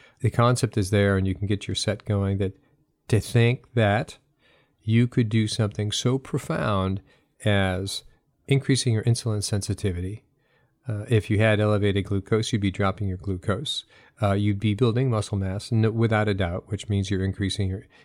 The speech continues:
insulin, number of insulin receptors. You're ins-, increasing your human growth hormones, which is responsible in part for the increase in the muscle mass, but it also is hormone that you could say it's a hormone of youth. So it slows down aging.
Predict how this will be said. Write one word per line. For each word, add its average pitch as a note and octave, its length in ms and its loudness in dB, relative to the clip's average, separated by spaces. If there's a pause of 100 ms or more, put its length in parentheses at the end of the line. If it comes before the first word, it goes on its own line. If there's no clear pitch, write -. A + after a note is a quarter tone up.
(100)
insulin, A2+ 420 0
number A2 200 0
of F#2+ 80 -4
insulin G#2 440 -2
receptors. - 600 -4 (280)
You're A2 200 0
ins-, - 300 0 (160)
increasing A#2+ 580 0
your G2+ 400 0 (640)
human B2 240 4
growth G2+ 260 2
hormones, G2 540 -4
which - 180 -6
is F2+ 260 -6 (200)
responsible F#2+ 600 -4
in F2+ 100 -4
part G2+ 280 -4
for G2 140 -4
the F#2 240 -4 (460)
increase G#2+ 420 0
in G2 80 -4
the F#2+ 60 -2
muscle B2 280 0
mass, F#2+ 320 -2
but G2+ 160 -6
it A2 80 -4
also A#2+ 460 -2
is G2 320 -2 (440)
hormone G#2+ 580 4
that G2 180 0
you A2 80 -4
could B2+ 180 -2
say G#2+ 240 2
it's G2+ 200 -2
a G2 200 0
hormone A2+ 360 4
of G#2 100 2
youth. F3+ 400 -2 (480)
So G#2 300 2
it G2+ 100 0
slows A#2+ 340 2
down G#2+ 260 2
aging. A#2 420 2